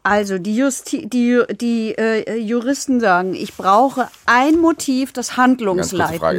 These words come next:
Speaker 2: wir müssen
Speaker 1: ist.
Speaker 2: es, glaub ich, bevor wir dann zum zweiten Urteil kommen. Das war nicht das, was die Staatsanwaltschaft gefordert hat.
Speaker 1: Nein, nein, die Staatsanwaltschaft wollte eine Verurteilung wegen Mordes. Die
Speaker 2: So,
Speaker 1: hat ja auch
Speaker 2: hat sie
Speaker 1: Mord angeklagt.
Speaker 2: Hat Mord angeklagt, Totschlag
Speaker 1: Niedrige
Speaker 2: bekommen.
Speaker 1: Beweggründe und Totschlag bekommen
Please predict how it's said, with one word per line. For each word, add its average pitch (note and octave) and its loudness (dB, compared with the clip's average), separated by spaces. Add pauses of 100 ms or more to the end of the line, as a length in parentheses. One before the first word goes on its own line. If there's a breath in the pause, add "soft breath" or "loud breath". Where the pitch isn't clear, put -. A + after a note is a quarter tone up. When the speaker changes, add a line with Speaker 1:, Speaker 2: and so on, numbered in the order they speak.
Speaker 2:
wir D#2 -8
müssen E2+ -6
Speaker 1:
ist. F2 -8
Speaker 2:
es, - -14
glaub E2 -4
ich, D#2 -12
bevor - -16
wir D2 -8
dann C#2+ -12
zum C#2 -16
zweiten E2+ -8
Urteil C2+ -10
kommen. C#2 -10 (320 soft breath)
Das D2 -8
war E2+ 2
nicht G2 -4
das, G2+ -4
was G2 -10
die D#2 -12
Staatsanwaltschaft C#2 -8
gefordert C2+ -10
hat. - -6
Speaker 1:
Nein, G3 0
nein, A3 0
die E3+ -4
Staatsanwaltschaft A3+ -2
wollte F#3+ -4
eine F#3 -4
Verurteilung E3 -6
wegen E3 -4
Mordes. G#3 2
Die F#3+ -6
Speaker 2:
So, F3+ 4
Speaker 1:
hat E3+ 4
ja - 2
auch F#3 4
Speaker 2:
hat F#3+ -2
sie G3 -4
Speaker 1:
Mord A3 4
angeklagt. F#3 -2
Speaker 2:
Hat D3+ -4
Mord E2+ 0
angeklagt, A2 -2
Totschlag F#2 -4
Speaker 1:
Niedrige A3+ 0
Speaker 2:
bekommen. F#3+ -4
Speaker 1:
Beweggründe B3+ -2 (400 soft breath)
und G#3 -6
Totschlag G#3+ -2
bekommen A3 -2